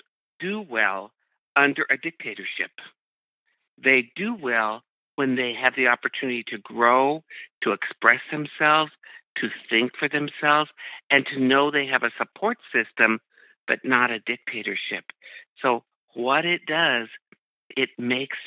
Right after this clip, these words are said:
people attracted to your company or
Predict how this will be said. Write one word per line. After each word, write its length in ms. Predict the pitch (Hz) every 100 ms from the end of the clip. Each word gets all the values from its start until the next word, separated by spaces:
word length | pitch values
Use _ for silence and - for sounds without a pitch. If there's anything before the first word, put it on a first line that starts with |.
| - -
people 340 | 139 - 135 131
attracted 800 | - - 139 190 - - 110 -
to 100 | 123
your 180 | 113
company 680 | 113 - 196 - 139 104 127 _ _ _ - _ -
or 140 | 131